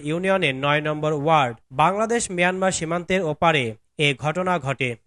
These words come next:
নাইখংছড়ি সদর ইউনিয়নের চেয়ারম্যান নুরুল আফসার ইমন বিষয়টি নিশ্চিত করেছেন। নিহত ব্যক্তির নাম আবুল কালাম, তিনি নাইখংছড়ি সদর ইউনিয়নের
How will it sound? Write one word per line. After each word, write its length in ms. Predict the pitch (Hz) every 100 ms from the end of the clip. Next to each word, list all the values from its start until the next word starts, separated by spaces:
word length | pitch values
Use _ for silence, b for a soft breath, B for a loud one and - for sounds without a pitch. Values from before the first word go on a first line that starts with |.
| -
নাইখংছড়ি 680 | 143 165 185 233 240 254 254
সদর 340 | - 196 208 208
ইউনিয়নের 520 | 170 180 196 202 202
চেয়ারম্যান 440 | - 165 170 147 113 107 -
নুরুল 340 | 147 190 226 190
আফসার 380 | 165 165 180 180 156
ইমন 260 | 170 151 123
বিষয়টি 420 | 143 180 170 151 127
নিশ্চিত 380 | 151 - 175 -
করেছেন। 400 | 147 131 - 127 110 -
নিহত 300 | 139 190 214 262 208
ব্যক্তির 380 | 180 - 226
নাম 240 | 220 151 127 143
আবুল 300 | 143 165 185
কালাম, 340 | 160 135 117 110 - -
তিনি 180 | 196 196
নাইখংছড়ি 640 | 165 165 208 214 226 226
সদর 360 | - 180 185 202
ইউনিয়নের 580 | 156 165 185 185 160 120